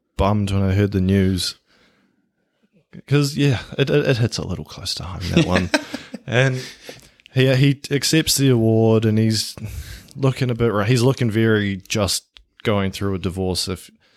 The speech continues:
Speaker 1: and he's
Speaker 2: He's got the just
Speaker 1: Yeah.
Speaker 2: divorced look.
Speaker 1: <laughs> Yeah,
Speaker 2: Yeah, yeah.
Speaker 1: sh-, just divorced chic.
Speaker 2: Yeah. <laughs>
Speaker 1: But he's doing his speech and he's kind of fumbling his words in there, and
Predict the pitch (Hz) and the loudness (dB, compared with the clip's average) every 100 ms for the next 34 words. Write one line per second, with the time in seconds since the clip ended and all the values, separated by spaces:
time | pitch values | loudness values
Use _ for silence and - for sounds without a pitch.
0 | _ - - - 117 123 120 110 - - | _ -20 -12 -6 -2 -2 0 0 0 0
1 | - - - - - 104 117 98 104 - | -2 -2 -4 0 0 2 -2 0 -2 -2
2 | 107 120 - _ - - - - 104 101 | -4 -6 -8 _ -16 -4 -2 2 2 4
3 | 190 104 104 - - - - - 120 110 | 2 0 -4 -6 -8 -14 -20 -8 -4 -4
4 | 113 104 104 - 107 120 - _ - 101 | -4 -4 -4 -4 -4 -6 -8 _ -16 -12
5 | 98 101 - - 320 - _ _ _ _ | -6 -8 -8 -12 -10 -10 _ _ _ _
6 | _ - - - _ _ - - - _ | _ -18 -16 -18 _ _ -20 -20 -20 _
7 | - 135 135 156 156 139 117 - 135 127 | -6 0 0 4 2 2 0 0 0 0
8 | - 123 117 123 - 147 151 127 131 131 | -2 -2 0 -2 0 2 2 2 0 2
9 | 120 117 107 104 110 113 110 110 107 110 | 2 2 0 2 2 2 2 0 2 2
10 | 107 98 90 107 110 110 104 98 | 2 0 -2 -2 0 0 -2 -6